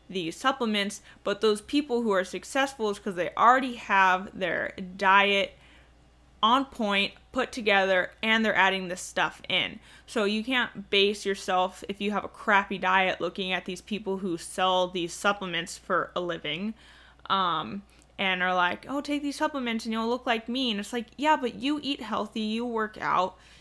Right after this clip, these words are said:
you got it all together, and these supplements that you're adding on top of it, not sure, um, side note, not sure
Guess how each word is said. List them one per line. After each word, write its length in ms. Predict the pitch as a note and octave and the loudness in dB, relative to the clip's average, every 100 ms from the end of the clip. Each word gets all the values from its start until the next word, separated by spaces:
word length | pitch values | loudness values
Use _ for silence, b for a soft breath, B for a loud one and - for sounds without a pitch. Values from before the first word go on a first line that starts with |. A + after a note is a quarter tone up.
| B - | B -12
you 80 | |
got 200 | G3+ A3+ | -2 -2
it 80 | B3+ | 0
all 120 | B3+ | -2
together, 580 | B3+ G#3+ G3 F3+ F#3+ G3+ - | -2 -4 -2 0 -2 -2 -4
and 200 | G#3+ G#3+ | -4 -2
these 160 | A3+ | -4
supplements 760 | - B3+ C4+ A#3 G#3 G#3 A3+ - | 0 -2 0 -2 -2 -4 -6 -6
that 100 | G#3 | -4
you're 140 | F#3+ | -2
adding 260 | - G#3+ A3 | 2 2 2
on 140 | G3+ | -2
top 340 | G3+ - C#4 B3 | -2 4 4 2
of 100 | F#3 | -4
it, 280 | G3 G#3+ - b b b b _ _ - | -4 -4 -10 b b b b _ _ -14
not 340 | F3+ F#3 G3+ | -8 0 0
sure, 400 | - A3+ G#3+ G#3+ | 2 2 2 4
um, 420 | F#3+ F#3+ F3+ E3+ - | 2 0 -2 -6 -12
side 280 | - G3+ F#3 | -4 -2 0
note, 240 | E3+ F3 | -2 -2
not 240 | F#3+ F#3 | 0 0
sure 540 | - F#3+ F#3 F3+ F#3+ | -2 0 2 2 0